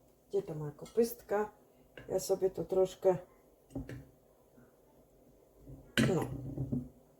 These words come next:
No i co? I teraz tak, naczynie przykrywamy, ja sobie tu jeszcze to dopracuję, ale ogólnie przykrywamy gazą, ja sobie daję gumeczkę.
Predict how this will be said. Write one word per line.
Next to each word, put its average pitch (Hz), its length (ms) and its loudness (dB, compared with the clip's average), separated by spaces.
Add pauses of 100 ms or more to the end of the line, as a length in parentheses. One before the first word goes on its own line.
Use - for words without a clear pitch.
(540)
No 392 260 12
i 415 40 8
co? 190 340 6 (500)
I 359 140 6
teraz 302 420 10
tak, 180 320 4 (240)
naczynie 302 520 2
przykrywamy, 220 760 6 (140)
ja 220 160 8
sobie 208 240 -4
tu 220 120 2
jeszcze 226 260 2
to 196 340 6
dopracuję, 247 1040 6 (400)
ale 226 200 8
ogólnie 233 360 8
przykrywamy 220 680 4
gazą, 220 480 8
ja 196 120 2
sobie 196 260 0
daję 196 300 4
gumeczkę. 226 720 6